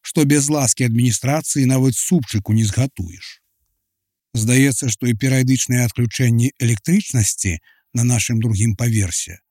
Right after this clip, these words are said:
афіцыйная версія дзеля эканоміі, робяцца з той жа мэтай. Прыбіральня адна, і можна здагадацца, у аж што пераўтвараюцца чатыры ачкі без пісуараў пад напорам ста мужыкоў. Памыцца ў камендзе няма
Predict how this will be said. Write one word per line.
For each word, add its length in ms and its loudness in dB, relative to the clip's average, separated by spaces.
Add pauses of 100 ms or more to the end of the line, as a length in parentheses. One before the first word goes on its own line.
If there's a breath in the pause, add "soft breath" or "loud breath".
(120)
афіцыйная 480 -2
версія 380 -6
дзеля 260 -2
эканоміі, 540 -4 (260 soft breath)
робяцца 400 -2
з 160 -8
той 160 0
жа 160 2
мэтай. 500 -4 (1000)
Прыбіральня 640 2
адна, 400 0 (160)
і 160 2
можна 240 4
здагадацца, 800 0
у 80 0
аж 240 -2
што 240 -2
пераўтвараюцца 880 -2
чатыры 480 0
ачкі 380 2 (260 loud breath)
без 240 -2
пісуараў 640 0
пад 160 -2
напорам 480 2
ста 320 0
мужыкоў. 480 -2 (1040)
Памыцца 400 2
ў 80 0
камендзе 480 2
няма 240 0